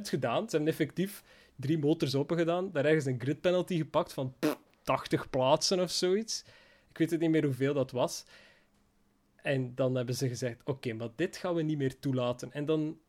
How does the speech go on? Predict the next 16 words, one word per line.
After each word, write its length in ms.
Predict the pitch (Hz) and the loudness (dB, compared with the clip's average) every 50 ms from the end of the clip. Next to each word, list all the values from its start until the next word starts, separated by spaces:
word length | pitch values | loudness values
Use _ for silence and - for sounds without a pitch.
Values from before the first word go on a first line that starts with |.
| _ _ _ | _ _ _
dan 220 | - 156 160 160 | -2 0 0 0
bleek 360 | 139 151 147 160 170 165 - | 0 2 4 4 2 2 2
dat 180 | - 151 143 - | 0 -2 0 0
je 60 | - | 0
maar 240 | 143 135 135 139 135 | 0 0 0 0 -2
één 260 | - 143 143 143 139 | -2 -4 -4 -2 -2
motor 360 | 135 135 139 139 139 - 135 | -2 -2 -2 -2 -2 -6 -10
per 360 | - - 139 131 131 - - - | -10 -8 -8 -8 -8 -8 -14 -12
weekend 440 | 131 131 139 139 135 143 131 127 127 | -8 -6 -6 -4 -4 -4 -4 -4 -6
kunt 260 | - - 127 120 - | -6 -8 -8 -8 -6
open 300 | 139 131 135 131 - 139 | -4 -4 -4 -4 -4 -6
doen 200 | 127 131 127 127 | -4 -4 -4 -4
in 80 | 127 120 | -4 -6
principe, 460 | - 123 123 120 - - 135 127 131 | -6 -6 -6 -6 -6 -8 -8 -8 -8
zodat 240 | 120 120 120 123 - | -6 -6 -6 -6 -6
je 140 | - 120 | -6 -10